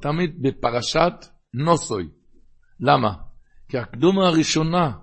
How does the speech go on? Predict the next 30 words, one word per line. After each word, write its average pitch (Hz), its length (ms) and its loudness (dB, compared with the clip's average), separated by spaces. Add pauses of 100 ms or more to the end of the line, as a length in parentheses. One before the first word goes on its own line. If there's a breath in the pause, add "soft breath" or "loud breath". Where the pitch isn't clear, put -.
(360)
הקדוש 127 220 -4
ברוך 151 320 2
הוא 165 80 -4
אמר 160 220 0
למשה 156 420 0
רבינו, 156 640 -2 (400 soft breath)
"נוסוי 175 720 2
אס 160 220 -2
ראש 170 420 4
בני 165 340 -2
גרשון", 147 680 0
תלך 156 460 -4
לכל 175 840 0
יהודי, 170 680 -4 (240 soft breath)
תרים 160 340 2
את 180 140 -2
הראש 165 600 0 (100)
של 151 160 0
הבני 151 360 -2
גרשון, 160 460 0
אלו 170 180 0
שמרגישים 147 480 0
מגורשים 143 600 -2
מהקדושה. 117 540 -6 (680 soft breath)
בני 180 240 0
גרשון, 170 280 2
תרים 190 380 0
להם 208 260 4
את - 80 -6
הראש, 208 680 4